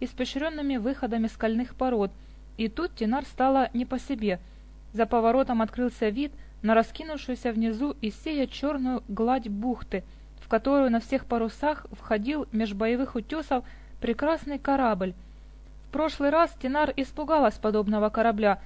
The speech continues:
но сейчас она была готова со всех ног бежать по дороге навстречу этому паруснику.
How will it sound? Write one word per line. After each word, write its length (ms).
но 100
сейчас 540
она 220
была 220
готова 360
со 180
всех 360
ног 240
бежать 480
по 120
дороге 420
навстречу 580
этому 320
паруснику. 720